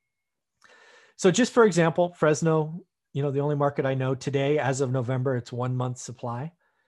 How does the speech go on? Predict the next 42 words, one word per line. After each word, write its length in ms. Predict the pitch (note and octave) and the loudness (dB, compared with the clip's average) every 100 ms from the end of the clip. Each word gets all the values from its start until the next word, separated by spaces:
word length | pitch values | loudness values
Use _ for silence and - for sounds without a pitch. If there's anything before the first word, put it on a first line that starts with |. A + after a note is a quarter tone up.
| _ _ _ | _ _ _
I'm 180 | D3 G3 | -2 2
gonna 200 | G#3+ G#3 | 2 4
predict 480 | E3 D#3 F#3 _ | 2 0 -2 _
that 120 | D3+ C#3+ | -2 -2
it 120 | D3+ | -2
will 200 | C#3+ C#3+ | -4 -4
end 260 | D#3 D#3+ D#3 | -4 0 0
up 220 | D#3 - | 0 -2
being 480 | C#3+ C#3+ C#3 C3+ E3 _ | -4 -2 -4 -6 -10 _
two 340 | - E3+ F#3+ | 0 0 0
to 140 | F3 D3 | -4 -8
two 220 | - E3 | -4 -6
point 300 | D#3 D#3 D3 | -2 -4 -4
four 280 | - C#3 C3 | -6 -4 -2
months 280 | C3 B2+ - | -4 -6 -8
supply 420 | B2+ - A#2+ A#2+ | -12 -8 -6 -6
by 220 | A2+ A2+ | -8 -10
April, 420 | A#2 A2+ A#2 A2+ _ _ | -10 -12 -14 -20 _ _
right? 220 | A#2 B2 | -14 -8
April 280 | C3+ C3 C3 | -8 -6 -8
thirtieth. 420 | C3 A#2 G#2 - _ _ _ _ _ | -8 -10 -12 -18 _ _ _ _ _
Call 160 | - C3+ | -4 -4
it 100 | B2 | -2
May 180 | B2 A#2+ | -6 -6
first, 420 | - G2+ G2 - | -10 -16 -14 -12
whatever 200 | A#2 A2+ | -10 -10
you 120 | G#2+ | -12
want. 180 | G2+ - _ _ _ _ _ _ | -14 -20 _ _ _ _ _ _
Um, 340 | B2+ A#2+ A#2 A#2+ _ _ _ _ - | -12 -10 -12 -14 _ _ _ _ -8
again, 240 | C#3 G3 | 0 2
that's 360 | F3+ F#3+ - D#3+ | 2 -2 -10 0
more 180 | E3+ | 0
than 140 | F#3 E3+ | 0 -2
a 60 | |
doubling. 400 | C#3 D#3+ E3+ - _ _ _ _ _ _ _ _ _ _ _ _ _ | -2 -4 -4 -14 _ _ _ _ _ _ _ _ _ _ _ _ _
Not 420 | C3+ C3+ C#3+ E3 _ _ _ _ _ - | -4 0 2 0 _ _ _ _ _ -8
a 60 | |
buyer's 400 | C3+ C#3+ E3+ D#3+ | 0 2 2 2
market 380 | D#3 D#3 E3 E3 | 0 0 -2 -6
by 140 | C3 | -6
any 180 | B2+ D3+ | -4 -4
stretch, 540 | D#3+ - D3 F3 - | -6 -4 -6 -6 -18